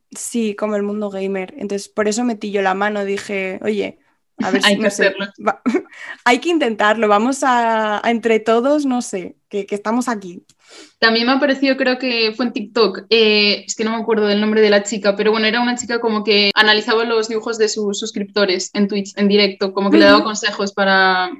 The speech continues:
Speaker 2: mejorar, que eso yo creo que también es un
Speaker 1: Ujú.
Speaker 2: contenido que está bastante guay.
Speaker 1: Sí, yo eso lo he hecho alguna vez y yo creo que es de los directos más divertidos. Lo bueno que tiene Twitch es la comunidad.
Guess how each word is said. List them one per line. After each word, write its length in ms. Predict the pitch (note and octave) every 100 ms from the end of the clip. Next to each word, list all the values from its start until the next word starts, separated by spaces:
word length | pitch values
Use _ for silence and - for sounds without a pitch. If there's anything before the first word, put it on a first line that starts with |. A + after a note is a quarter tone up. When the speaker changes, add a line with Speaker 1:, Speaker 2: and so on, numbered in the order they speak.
| - _ _ -
Speaker 2:
mejorar, 480 | G3 G3 F#3 - - _ _ -
que 100 | G3+
eso 120 | A#3
yo 120 | G3+
creo 120 | G#3+
que 80 | G#3+
también 220 | G#3+ G#3+
es 100 | D4
un 60 | B3+
Speaker 1:
Ujú. 60 | B3+
Speaker 2:
contenido 280 | G3 G3+ G3
que 60 |
está 280 | G3 F#3+ F#3
bastante 340 | G3 G3 F#3+
guay. 280 | F#3+ F#3+ G3 _ _ _ _ _ _ _ _
Speaker 1:
Sí, 400 | - - B3 A#3 G#3+
yo 100 | G#3+
eso 160 | A#3
lo 60 | A#3+
he 40 |
hecho 140 | A#3 A#3+
alguna 280 | A#3 A#3
vez 240 | A3 A3+ A#3+
y 140 | B3
yo 120 | G#3
creo 120 | G3+ A3
que 60 |
es 60 | A#3
de 60 |
los 140 | A#3+ A3+
directos 340 | A3+ G#3+ A#3
más 200 | A3+ G3+
divertidos. 720 | G#3+ A3+ G#3+ G3 G#3 G#3+ G#3
Lo 100 | A3+
bueno 200 | A3 A3
que 100 | A#3+
tiene 580 | A3+ B3 A#3 A3+ A3+ A3
Twitch 260 | A3+ A#3 -
es 120 | A3+
la 100 | A#3
comunidad. 560 | A#3 A#3+ A3 F#3+ F#3